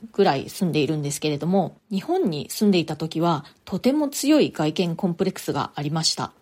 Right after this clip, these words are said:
まあ、まずはね、体型としては、その、上半身と下半身のバランスが悪いっていうこと。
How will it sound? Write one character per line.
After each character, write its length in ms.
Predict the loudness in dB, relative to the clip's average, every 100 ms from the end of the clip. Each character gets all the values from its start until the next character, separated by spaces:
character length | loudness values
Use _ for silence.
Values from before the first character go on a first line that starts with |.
| _ -16
ま 100 | -6
あ、 20 |
ま 160 | -2 0
ず 80 | -2
は 80 | -6
ね、 160 | -8
体 300 | -4 -2 -2 0
型 180 | -2
と 120 | 0 -4
し 100 | -2
て 140 | 0
は、 280 | 2 0 -4 -20 -20 -12
そ 120 | -8
の、 280 | -6 -6 -10 -18 -8
上 420 | 2 4 6 4
半 200 | 2 -2 -2
身 140 | -2
と 100 | -4
下 100 | -6
半 220 | 0 4 4
身 100 | 2
の 100 | -4
バ 200 | -4 -2
ラ 160 | 2 2
ン 120 | 2
ス 140 | 0 0
が 120 | 2
悪 200 | 2 0
い 80 | -2
っ 40 |
て 140 | -8
い 20 | -8
う 40 |
こ 100 | -6
と。 200 | -8